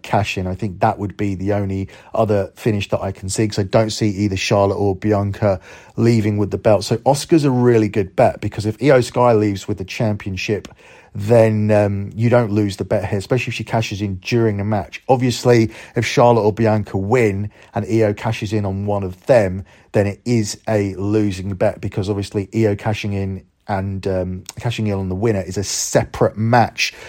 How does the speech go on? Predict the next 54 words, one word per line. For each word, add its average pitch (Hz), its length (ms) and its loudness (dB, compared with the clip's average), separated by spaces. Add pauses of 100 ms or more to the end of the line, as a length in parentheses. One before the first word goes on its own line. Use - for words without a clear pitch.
(200)
to 120 240 2
this 101 200 0
triple - 400 -4
threat - 360 -2
match. 92 240 -6
But - 120 -2
I 131 120 4
don't 135 140 2
think 98 180 -6
that's 98 240 -6
going 107 240 0
to 95 100 -10
be 98 320 -4
the 95 120 -12
case. 98 380 -4
I 107 60 -4
think 110 160 -8
the 104 80 -4
Money 113 240 2
in 101 80 -2
the 98 80 -4
Bank 98 420 -4
briefcases 101 680 -4
will 98 80 -10
stay 107 340 -2
where 101 240 0
they 95 180 0
are. 95 380 0 (460)
I 104 80 0
don't 104 300 0
think 110 160 -4
there'll 107 120 4
be 107 80 2
a 101 80 2
cash - 320 -2
in 104 60 -2
on 98 80 0
this 92 180 -4
night. 98 160 -2
I 117 60 -2
think - 480 0 (300)
you 120 140 2
want 120 160 4
to 110 40 -2
save 110 720 2
your 101 260 2
cash-ins 98 560 -2
for 101 360 0
the 107 160 0
N 98 80 0
F 98 160 -4
L 95 160 0
season, 90 420 -8
because 104 340 -4